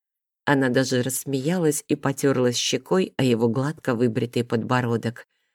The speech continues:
который был приятно шершавый. «Помимо денег есть очень важный вопрос, мой друг»,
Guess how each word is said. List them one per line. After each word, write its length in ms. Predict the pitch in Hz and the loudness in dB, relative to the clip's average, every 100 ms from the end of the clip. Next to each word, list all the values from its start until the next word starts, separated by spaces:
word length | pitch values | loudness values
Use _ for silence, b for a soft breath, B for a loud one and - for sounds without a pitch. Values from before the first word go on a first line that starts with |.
| _ | _
который 380 | 143 131 135 123 | -2 2 2 2
был 200 | 107 117 | 2 -2
приятно 560 | - 123 120 135 - 117 | -2 -4 -4 -6 -4 -2
шершавый. 840 | - 117 - 123 117 107 107 - _ _ _ _ _ _ _ - | -2 -4 -2 -2 -2 -2 -6 -10 _ _ _ _ _ _ _ 0
«Помимо 440 | 320 311 302 294 | 4 6 6 4
денег 440 | 269 330 277 254 | 4 4 4 2
есть 280 | 254 277 - | 2 0 0
очень 340 | - 302 311 277 | 0 0 0 0
важный 320 | 262 247 247 | 0 2 2
вопрос, 460 | 240 240 214 185 - | 2 0 0 0 0
мой 160 | 190 | 0
друг», 400 | 185 202 196 - | 2 0 0 -4